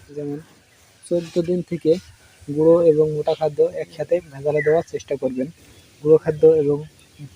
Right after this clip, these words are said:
মোটা খাদ্য একসাথে ভেজালে দিলে মুরগিগুলা খেতে পারে ভালো। একবারে যদি মোটা খাদ্য দিই তাহলে একদিন দেখবেন এক থেকে দুই দিন খাদ্য কম খায়। সে কারণে,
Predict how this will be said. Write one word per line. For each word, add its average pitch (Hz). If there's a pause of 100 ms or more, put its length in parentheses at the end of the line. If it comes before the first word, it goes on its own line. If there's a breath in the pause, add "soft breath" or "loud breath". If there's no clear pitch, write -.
(360)
মোটা 151
খাদ্য 151
একসাথে 151
ভেজালে 143
দিলে 143 (840)
মুরগিগুলা 147 (680)
খেতে 160
পারে 147
ভালো। 135 (440)
একবারে 151
যদি 139 (180)
মোটা 147
খাদ্য 151 (100)
দিই 147 (180)
তাহলে 147
একদিন 151
দেখবেন 147 (500)
এক 151
থেকে 160
দুই 147
দিন 151 (720)
খাদ্য 147
কম 147
খায়। 127 (260)
সে -
কারণে, 156